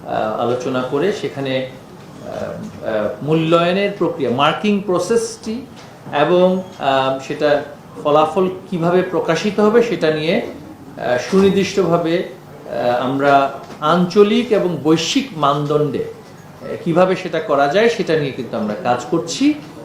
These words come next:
এটি নিয়ে একটি সুনির্দিষ্ট সিদ্ধান্ত আপনারা অবশ্যই, আহ, সবাই পাবেন, আম, শিক্ষার্থী সহ সকলেই।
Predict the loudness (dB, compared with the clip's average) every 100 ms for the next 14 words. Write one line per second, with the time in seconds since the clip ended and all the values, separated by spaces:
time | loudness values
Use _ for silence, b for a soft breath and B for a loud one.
0 | -8 -8 -6 -4 0 0 -2 -6 -6 -6
1 | -6 -6 -6 -8 -6 -4 -2 -2 0 -2
2 | -2 -2 -4 -4 -4 -8 -14 -16 -16 -8
3 | -6 0 4 4 4 0 -6 -2 -2 -2
4 | -6 -8 -18 -20 -16 -8 -4 -4 -6 -10
5 | -8 -6 -6 -4 -4 -4 -6 -2 -2 -2
6 | -6 -4 -2 -4